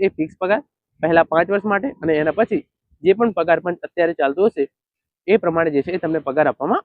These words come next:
આવશે. તો મિત્રો આ હતો આજનો વીડિયો જેની અંદર આપણે ટેટ વન અને ટેટ ટુ પરીક્ષા પાસ કરવા માટે તમારી જે છે એ વયમર્યાદા કેટલી હોવી જોઈએ અને તમે ટેટ વન અને ટેટ ટુ પરીક્ષા પાસ કરી અને શિક્ષક તરીકે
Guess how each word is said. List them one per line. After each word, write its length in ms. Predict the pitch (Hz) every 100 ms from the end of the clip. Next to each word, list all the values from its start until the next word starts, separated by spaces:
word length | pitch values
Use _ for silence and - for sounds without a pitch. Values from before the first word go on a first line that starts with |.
| _
આવશે. 300 | 139 139 - 127 _
તો 40 | 139
મિત્રો 200 | 143 165 170 -
આ 60 | 160
હતો 160 | 147 151 147
આજનો 240 | 143 139 147
વીડિયો 160 | 143 147
જેની 120 | 131
અંદર 120 | 151 208
આપણે 180 | 180 131 _ _ _ -
ટેટ 160 | 156 143
વન 120 | 160 185 160
અને 100 | 170
ટેટ 260 | - 143
ટુ 200 | - 220 160
પરીક્ષા 340 | 151 - -
પાસ 120 | 151 147
કરવા 180 | 156 156
માટે 140 | 147
તમારી 320 | 151 151 151 147
જે 40 | 139
છે 40 | 160
એ 80 | 143
વયમર્યાદા 440 | 139 147 165 175 180
કેટલી 180 | 180
હોવી 140 | 175 175
જોઈએ 160 | 196 _ _ _ _
અને 100 | 170 190
તમે 180 | 190 180
ટેટ 240 | 160 156 156
વન 180 | 175
અને 100 | 156 165
ટેટ 220 | 147 143
ટુ 200 | 226 190
પરીક્ષા 320 | 156 - 160
પાસ 140 | 139 139 208
કરી 180 | 202 -
અને 100 | 160 -
શિક્ષક 340 | 156 - 226 214
તરીકે 240 | 185 160